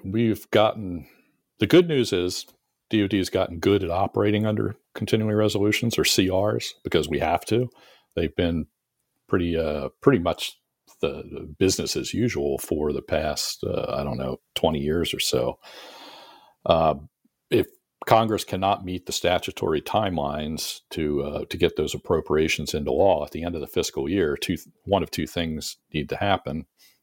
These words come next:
I already mentioned them. They either have to put in place a continuing resolution, which basically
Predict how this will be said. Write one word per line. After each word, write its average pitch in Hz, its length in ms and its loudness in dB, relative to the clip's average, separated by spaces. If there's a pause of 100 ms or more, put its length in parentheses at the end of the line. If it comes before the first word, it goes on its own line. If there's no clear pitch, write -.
(120)
I 80 40 -4
already 78 280 0
mentioned 80 400 -2
them. 71 200 -6 (300)
They 85 80 2
either 85 200 4
have 82 160 0
to - 60 -4
put 95 200 0
in 78 120 -6
place 82 340 0
a 67 60 -4
continuing 82 460 -4
resolution, 76 600 0
which 71 220 -6
basically 78 640 0